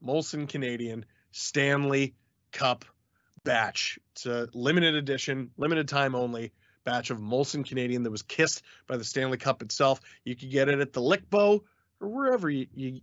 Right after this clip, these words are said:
you get your suds these days. What, what do you call 'em? Your pops? Hmm? Brews? Wherever you get those.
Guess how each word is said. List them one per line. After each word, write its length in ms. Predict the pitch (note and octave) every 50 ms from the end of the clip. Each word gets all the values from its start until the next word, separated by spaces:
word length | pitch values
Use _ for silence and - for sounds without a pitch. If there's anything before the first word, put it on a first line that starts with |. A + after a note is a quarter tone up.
| _
you 100 | - C3
get 180 | B2 C3+ C3 -
your 80 | G#2 A2
suds 580 | - - - D3 C3 B2 B2 B2 B2 A2+ - _ _ _ _ _ _ _ -
these 300 | B2 B2 B2 A#2+ A#2+ A#2+
days. 360 | C3+ A#2+ A#2 A2+ G#2+ G#2 - -
What, 180 | - G#3+ A#3 G#3
what 100 | G#3 G3
do 40 | G3+
you 80 | F3+
call 220 | - - C#3 B2+ G#2+
'em? 120 | G#2 G#2 _ _ _ _ _ _ _ -
Your 80 | - A#2+
pops? 580 | - F3 G3+ G#3+ A3 - - - - - - _ _ _ _ _ _ _ _ -
Hmm? 200 | D#3+ G3+ A3 G#3+ G#3 _ _ _ _ _ _ _ _ _ _ _ _ _ _ _ _ _ _ _ _ _ _ _ _ _ _ _ _ _ _ _ _ -
Brews? 600 | D#3+ F3+ G3 G#3+ G#3+ A3 A3 G3 F3+ - - _ _ _ _ _ _ -
Wherever 220 | - G3 A3 G#3+
you 120 | A3 G#3+ G3
get 180 | G#3 G3+ G3
those. 420 | F3+ G3 G3+ G#3 G#3 A3+ G3+ -